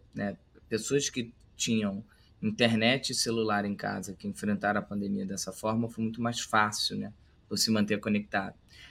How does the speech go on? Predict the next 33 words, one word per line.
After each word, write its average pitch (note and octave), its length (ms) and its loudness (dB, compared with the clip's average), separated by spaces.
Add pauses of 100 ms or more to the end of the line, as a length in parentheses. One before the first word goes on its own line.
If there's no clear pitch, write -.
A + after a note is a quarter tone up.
(120)
Agora, A2+ 340 8
por C3 200 0
outro B2+ 260 2
lado, B2 340 8
uma A#2+ 140 6
outra A#2 260 2
coisa A2+ 260 -2
que - 80 -16
as - 80 -8
pessoas G#2 340 -6
falam B2 460 4 (420)
é G#2 160 4
que, A#2 580 4 (760)
é, A2+ 600 4 (120)
é, - 300 -8
essa A2+ 280 -2
situação C3 720 4
também C3+ 320 8
impulsionou D3 800 4
a C3+ 120 6
gente C3+ 340 0 (380)
se - 340 0
conectar D#3 460 4
mais F3+ 500 10
ainda F3 320 10
com E3 140 0
o D#3+ 40 4
celular D3 460 2
do C#3 100 -10
que D3 100 -4
a C#3 40 0
gente C#3+ 300 -6
já, D3 260 0